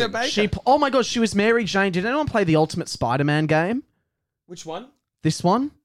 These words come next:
Speaker 1: Oh, no, I
Speaker 2: Oh,
Speaker 1: didn't.
Speaker 2: no.
Speaker 3: Really? None of you guys played this? And you
Speaker 1: No.
Speaker 3: could
Speaker 2: She
Speaker 3: play
Speaker 2: was
Speaker 3: as
Speaker 2: the
Speaker 3: Venom
Speaker 2: voice
Speaker 3: and
Speaker 2: of that.
Speaker 3: Wolverine. She was Mary Jane.
Speaker 2: Oh, well, there
Speaker 1: That's
Speaker 2: you go.
Speaker 1: awesome.
Speaker 2: Shout out to Andrea Baker. Good work. Good work,
Speaker 3: Um,
Speaker 2: sis.
Speaker 1: Nailed it.
Speaker 3: Killed it.
Speaker 2: Um, yes. Okay. So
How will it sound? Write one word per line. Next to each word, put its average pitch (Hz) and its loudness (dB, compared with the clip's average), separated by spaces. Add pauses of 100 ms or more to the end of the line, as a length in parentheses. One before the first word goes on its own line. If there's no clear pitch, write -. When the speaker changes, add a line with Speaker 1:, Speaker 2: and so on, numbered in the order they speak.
(100)
Speaker 1:
Oh, 180 -2
no, 170 2
I 175 4
Speaker 2:
Oh, - 2
Speaker 1:
didn't. 147 0
Speaker 2:
no. 82 -12 (600)
Speaker 3:
Really? 233 2
None 220 2
of 240 2
you 233 -2
guys 220 0
played 160 0
this? 190 2
And 226 4
you 180 2
Speaker 1:
No. 139 0
Speaker 3:
could - 0
Speaker 2:
She - -4
Speaker 3:
play 190 2
Speaker 2:
was 185 0
Speaker 3:
as - -8
Speaker 2:
the 135 -8
Speaker 3:
Venom 180 2
Speaker 2:
voice - 0
Speaker 3:
and 165 0
Speaker 2:
of 156 -2
that. 160 4 (160)
Speaker 3:
Wolverine. 147 -2
She 185 -4
was 180 0
Mary 151 -2
Jane. 127 -6
Speaker 2:
Oh, 302 -6
well, 294 -8
there 254 0
Speaker 1:
That's 247 0
Speaker 2:
you 294 4
go. - 4
Speaker 1:
awesome. 131 -2 (220)
Speaker 2:
Shout 226 -10
out 214 -6
to 202 -12
Andrea 196 -8
Baker. 175 -8 (420)
Good 170 -6
work. 180 2
Good 165 0
work, 170 6
Speaker 3:
Um, 175 2
Speaker 2:
sis. 180 -4 (560)
Speaker 1:
Nailed 147 -2
it. - -12 (460)
Speaker 3:
Killed 147 -4
it. - -16 (160)
Speaker 2:
Um, 196 -2
yes. 220 -4
Okay. 196 -4
So 202 -2